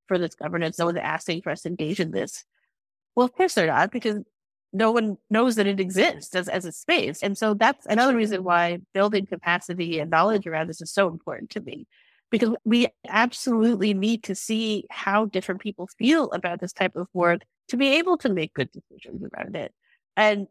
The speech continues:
there's been a lot of talk around whether or not we should even be talking about solar geoengineering or engaging in it. And there was a recent non-use agreement that was published, I think, January twenty twenty-two,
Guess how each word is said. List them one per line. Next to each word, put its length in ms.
there's 380
been 180
a 60
lot 360
of 100
talk 320
around 320
whether 300
or 40
not 200
we 80
should 160
even 220
be 260
talking 360
about 280
solar 240
geoengineering 560
or 100
engaging 540
in 100
it. 160
And 220
there 140
was 360
a 120
recent 500
non-use 380
agreement 560
that 180
was 420
published, 560
I 80
think, 260
January 420
twenty 220
twenty-two, 640